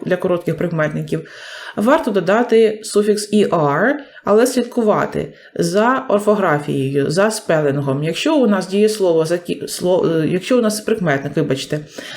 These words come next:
слово закінчується на приголосний звук, перед ним іде голосний звук, то цей приголосний подвоюється, крім літери Y.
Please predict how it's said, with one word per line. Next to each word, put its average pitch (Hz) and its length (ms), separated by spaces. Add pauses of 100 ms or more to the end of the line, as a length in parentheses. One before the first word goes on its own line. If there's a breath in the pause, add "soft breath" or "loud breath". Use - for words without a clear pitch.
слово 180 380
закінчується 165 760
на 180 340 (260 loud breath)
приголосний 175 760
звук, 190 460
перед 202 220
ним 208 240
іде 170 160
голосний 165 640
звук, 208 360
то 190 80
цей 175 180
приголосний 190 600
подвоюється, 143 800 (260 loud breath)
крім 233 240
літери 202 280
Y. 143 360